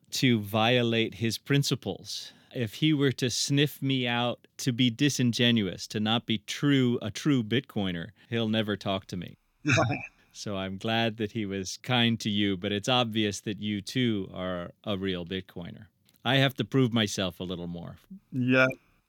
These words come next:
Speaker 2: I can imagine. Yeah, he's a character for sure. I hope I can meet him some, someday. I make a present for him, the one panel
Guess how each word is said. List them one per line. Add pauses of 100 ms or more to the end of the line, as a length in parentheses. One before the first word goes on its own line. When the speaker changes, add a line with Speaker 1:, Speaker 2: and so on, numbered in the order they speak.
(140)
Speaker 2:
I
can
imagine.
Yeah,
he's
a
character
for
sure. (340)
I
hope
I
can
meet (100)
him
some,
someday. (460)
I
make
a
present
for
him, (340)
the
one
panel